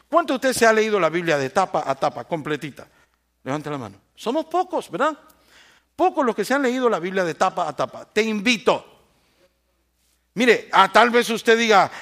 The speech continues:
"Le-, yo no sé si usted en el globo, <laughs> el otro día tiramos los globos con la, con la, con las metas". ¿Cuántos de ustedes pusieron su meta a leer la Biblia completa? ¿Hubo alguno? Gracias, hermana. Dios la bendiga. Aleluya, adelante. Solo dos,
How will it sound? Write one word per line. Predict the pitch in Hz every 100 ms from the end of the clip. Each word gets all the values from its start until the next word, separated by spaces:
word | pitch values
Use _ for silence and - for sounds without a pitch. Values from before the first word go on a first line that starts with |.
| -
"Le-, | 143 170 87 - 175
yo | 233
no | 311
sé | 302
si | 262
usted | 285 -
en | 311
el | 277 214
globo, | 202 320 226 311 226 - -
<laughs> | -
el | 220
otro | 240 285
día | 269 269
tiramos | 247 262 262
los | 226
globos | 247 254
con | 233 220
la, | 190 - - -
con | - 208
la, | 185 180
con | 196
las | 175
metas". | 190 262 190
¿Cuántos | - 294 320
de | 285
ustedes | 285
pusieron | 240 214 269 262
su | 233
meta | 254 254
a |
leer | 226 233
la | 240
Biblia | 233 233
completa? | 202 196 196 139 98 _ _ _ _ _ _
¿Hubo | 165 240
alguno? | 247 285 247 131
Gracias, | 180 196 196
hermana. | 143 151 156 120 - -
Dios | 220
la | 220
bendiga. | 175 151 170 190 127 - -
Aleluya, | 175 165 214 196
adelante. | 156 165 214 160
Solo | 127 247 294
dos, | 311 277